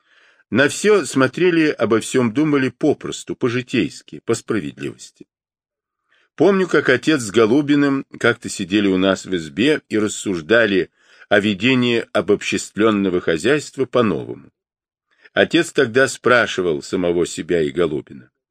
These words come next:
"С чего же начинать, как вести дела?"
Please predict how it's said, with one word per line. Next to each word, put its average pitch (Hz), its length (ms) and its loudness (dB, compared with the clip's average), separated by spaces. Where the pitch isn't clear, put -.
"С - 60 -10
чего 113 440 2
же 175 360 0
начинать, 123 800 0
как 123 340 0
вести - 320 -12
дела?" 69 420 -8